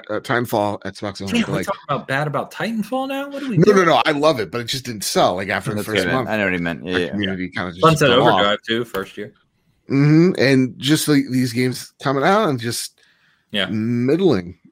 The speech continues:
Speaker 1: And even Destiny, I remember that whole conversation of, like, "So this game's a six, what do we do?" <laughs>
Speaker 2: <laughs>
Speaker 1: Right? Like, um, how, how does this game recover? And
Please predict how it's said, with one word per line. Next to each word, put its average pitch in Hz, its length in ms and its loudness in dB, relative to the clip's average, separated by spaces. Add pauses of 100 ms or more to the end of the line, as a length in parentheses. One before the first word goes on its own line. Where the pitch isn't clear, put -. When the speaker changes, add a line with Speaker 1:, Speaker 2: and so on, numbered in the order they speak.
Speaker 1:
And 113 420 -2
even 160 320 4
Destiny, 147 580 2 (400)
I 120 100 0
remember 147 320 2
that 143 220 2
whole 175 200 4
conversation 135 600 0
of, 123 60 -2
like, 107 180 -4 (320)
"So - 180 4
this 196 160 0
game's 240 260 2
a 208 60 -4
six, 190 380 0
what 190 200 0
do 220 120 0
we 208 120 4
do?" 147 400 2
<laughs> - 220 -2 (140)
Speaker 2:
<laughs> 147 920 -2
Speaker 1:
Right? 160 300 4
Like, 131 180 4 (560)
um, 131 240 4
how, 175 260 2
how 196 200 2
does 208 180 -4
this 190 140 -2
game 165 220 0
recover? 104 420 -4
And 127 300 -4